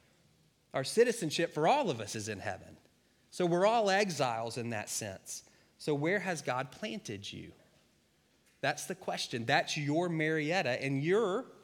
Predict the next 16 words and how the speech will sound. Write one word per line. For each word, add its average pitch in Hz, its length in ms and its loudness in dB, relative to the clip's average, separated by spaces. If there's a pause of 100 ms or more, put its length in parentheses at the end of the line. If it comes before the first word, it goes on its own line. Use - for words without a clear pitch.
(100)
you 208 360 -2
are 156 120 2
responsible 160 640 -4
to 147 100 -2
seek 165 280 -4
the 190 80 -4
welfare 180 520 -4
of 98 100 -10
that 101 220 -6
place. - 400 -8 (140)
Again, 156 300 0 (200)
not 160 360 6
to 226 60 6
burn 214 260 6
it 240 120 2
down 180 400 4